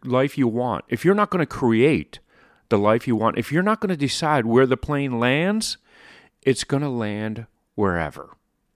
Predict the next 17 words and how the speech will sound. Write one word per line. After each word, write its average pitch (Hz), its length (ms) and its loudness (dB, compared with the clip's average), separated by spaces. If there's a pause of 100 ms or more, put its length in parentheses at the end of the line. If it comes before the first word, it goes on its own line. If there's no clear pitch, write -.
(440)
You're 113 320 4
gonna 147 220 2
land 117 560 -2
wherever. 87 580 2
That 107 260 2
day 143 200 4
is 131 100 0
gonna 131 180 -4
show 104 380 2
up, - 220 -4
and 98 160 -8
it's - 260 -10 (400)
whatever. 95 640 0 (800)
And 101 120 -4
it's - 160 -6
not 170 180 -2
just - 380 -4